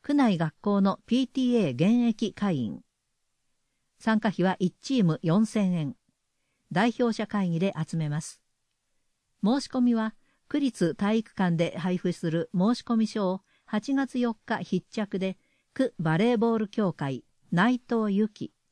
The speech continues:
郵便番号一六八の零零七二、高井戸東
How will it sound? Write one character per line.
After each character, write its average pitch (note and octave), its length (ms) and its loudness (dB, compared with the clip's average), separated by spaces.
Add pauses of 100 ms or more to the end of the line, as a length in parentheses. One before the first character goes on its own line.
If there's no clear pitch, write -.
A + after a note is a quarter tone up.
(380)
郵 A3 140 4
便 G#3+ 180 4
番 G3 220 0
号 E3+ 240 0
一 F#3+ 260 0
六 A#3+ 280 -2
八 F3+ 280 -2
の E3 200 0
零 G#3+ 240 0
零 G3 240 -2
七 E3+ 320 -2
二、 F#3 280 -4 (300)
高 B3 300 0
井 A#3+ 80 0
戸 A3+ 100 -2
東 G3 580 -4